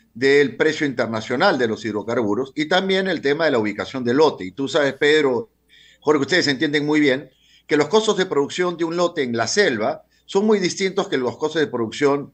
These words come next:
de un lote en la costa, en el noroeste. Definitivamente un costo en la selva tiene un costo de producción que puede ser hasta dos veces y medio, tres veces el de la costa, y en consecuencia tú no puedes pretender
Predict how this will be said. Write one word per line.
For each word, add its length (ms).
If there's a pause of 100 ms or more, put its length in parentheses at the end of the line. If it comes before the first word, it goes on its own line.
(120)
de 100
un 160
lote 640
en 180
la 220
costa, 500
en 120
el 80
noroeste. 600 (500)
Definitivamente 680
un 80
costo 300
en 40
la 100
selva 360
tiene 520 (260)
un 120
costo 280
de 60
producción 420
que 100
puede 220
ser 160
hasta 200
dos 220
veces 320
y 40
medio, 260
tres 320
veces 560 (320)
el 200
de 120
la 160
costa, 340
y 60
en 80
consecuencia 480
tú 100
no 160
puedes 200
pretender 680